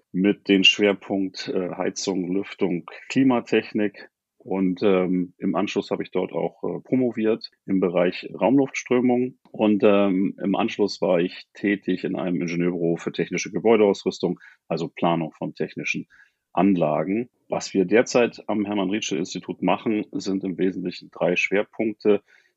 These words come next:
die wir beleuchten. Das ist einmal die Gebäudeenergietechnik,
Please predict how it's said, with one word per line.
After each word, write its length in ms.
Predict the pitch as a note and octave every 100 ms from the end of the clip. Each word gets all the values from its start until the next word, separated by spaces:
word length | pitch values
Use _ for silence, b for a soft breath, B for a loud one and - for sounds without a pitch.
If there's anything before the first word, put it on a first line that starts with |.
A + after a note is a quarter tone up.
| -
die 120 | G2
wir 100 | G2
beleuchten. 560 | F#2 F2+ F2 - -
Das 160 | F2 F2
ist 100 | E2+
einmal 380 | - F2+ E2+ - _ - -
die 280 | E2+ E2 - _ _ _ _
Gebäudeenergietechnik, 1400 | F#2 F#2+ G#2+ G#2 G2 F#2 B2+ C3+ C3 B2+ - A#2 -